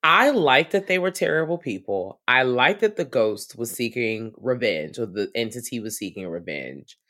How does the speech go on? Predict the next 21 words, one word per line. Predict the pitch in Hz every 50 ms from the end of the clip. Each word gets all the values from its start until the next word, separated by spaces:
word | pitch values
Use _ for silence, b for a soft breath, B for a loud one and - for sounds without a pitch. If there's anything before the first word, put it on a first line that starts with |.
| b b b b b b
I | - 135 135
like | 131 135 135 135 147 165 165 -
the | - 147
way | 147 160 151 147 147
that | 143 147 139 143
the | 135 - -
entity | 120 127 123 - 120 113 - 117 95
went | 92 104 107 107
about | 104 98 104 101 - -
their | 98 95
business. | 90 87 104 101 104 107 110 110 120 120 120 120 127 - - -
I | - 104 107
like | 107 104 110 110 113 113 -
the | 120
way | 113 107 113 107 107
about | 104 98 104 101 101
how | 117 110 107
they | 104 101
was | 95 -
collecting | - - - 110 101 95 92 _ - 98
souls. | 92 - - - 98 87 - 50 - - -